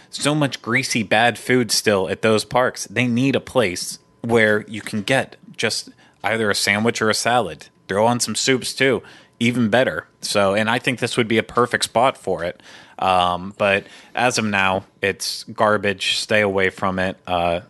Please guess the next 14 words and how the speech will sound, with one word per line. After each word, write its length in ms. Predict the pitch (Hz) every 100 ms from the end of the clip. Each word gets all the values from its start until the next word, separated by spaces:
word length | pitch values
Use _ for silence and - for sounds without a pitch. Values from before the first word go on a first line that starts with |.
| _
you 100 | 107
know, 240 | 92 87 -
if 140 | 101
you're 80 | 107
going 200 | 110 117
to 60 | 110
Toon 260 | - 117
Lagoon, 400 | 110 98 101 101 98 - - - - -
go 340 | 107 107 104 127 -
to 220 | 104 98
do 220 | 90 98 95
the 120 | 92
attractions 760 | 92 - 82 - 101 90 90
and 420 | 90 87 87 85